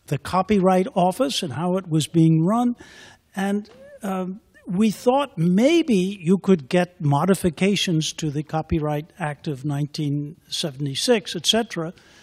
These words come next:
It became clear very soon that Congress would not help. So the big shift that began, it actually began in Michigan with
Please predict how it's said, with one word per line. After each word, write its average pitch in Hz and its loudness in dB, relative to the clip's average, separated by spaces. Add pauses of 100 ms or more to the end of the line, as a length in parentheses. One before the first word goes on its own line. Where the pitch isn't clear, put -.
(320)
It 196 2
became 190 4
clear 175 6
very 160 4
soon 160 6
that 139 0
Congress 190 4
would 151 -2
not 160 4
help. 196 2 (320)
So 220 4 (400)
the 170 -2
big 311 -2 (340)
shift - 0 (160)
that 170 -6
began, 185 2 (240)
it 165 -12 (100)
actually 202 -4
began 156 2
in 139 2
Michigan 156 4 (640)
with 185 4